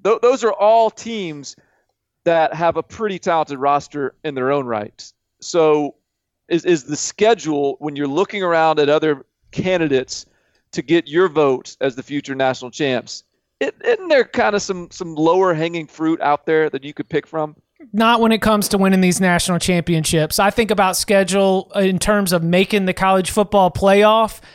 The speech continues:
Speaker 2: But when it comes to winning two games against the best teams in the country, uh, what, what happened to me in y-, in your regular season strength of schedule doesn't really matter. So I, I think that Alabama is going to win the S E C.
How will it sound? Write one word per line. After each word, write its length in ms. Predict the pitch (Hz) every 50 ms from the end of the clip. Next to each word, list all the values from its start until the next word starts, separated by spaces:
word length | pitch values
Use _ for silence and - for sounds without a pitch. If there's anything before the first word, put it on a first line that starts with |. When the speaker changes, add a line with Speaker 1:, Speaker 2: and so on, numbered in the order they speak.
| - - _ _ _ -
Speaker 2:
But 120 | 175 160
when 200 | 156 165 165 180
it 160 | 202 240 -
comes 280 | - 240 233 233 220 -
to 80 | - 208
winning 340 | 185 196 208 202 190 165 156
two 220 | - 214 226 226
games 560 | 196 226 220 220 220 226 226 233 214 - - - - _ _ - -
against 440 | 175 185 196 180 - 170 165 151
the 180 | 156 202 214 220
best 360 | 180 220 220 226 214 - -
teams 300 | - 220 220 220 208 175
in 80 | 214 202
the 80 | 190
country, 580 | - - 208 214 214 - 233 240 240 254 240 - _ _ _ _ _ _ _ -
uh, 160 | 170 175 175
what, 400 | 175 170 190 226 233 - - _ _ _
what 280 | 196 185 208 254 240 196
happened 500 | 202 226 233 226 - 233 226 226 220 208
to 100 | - 214
me 380 | 202 202 202 208 220 220 220 220
in 200 | 190 202 196 196
y-, 60 | 196
in 200 | 196 196 202 190
your 120 | 180 175
regular 300 | 180 202 202 202 202 196
season 360 | 185 - 214 214 196 214 208 -
strength 300 | - - 208 202 - 190
of 60 | -
schedule 360 | - 214 208 214 202 220 202
doesn't 240 | 185 190 180 175 170
really 240 | 170 175 170 160 160
matter. 400 | 160 160 165 165 165 165 151 147
So 360 | - - 147 175 170 165 - - - - - - - -
I, 300 | - 170 180 190 196 185 - _ _ -
I 140 | 190 196 208
think 220 | - 214 208 180
that 200 | 208 208 180 202
Alabama 560 | - 190 185 202 208 202 180 196 202 202 202
is 100 | 196 175
going 280 | - - 180 190 202 196
to 80 | 208 196
win 240 | 180 185 190 196 190
the 140 | 190 185 185
S 200 | 185 185 - 214
E 120 | 196 185
C. 400 | - - 196 190 190 190 180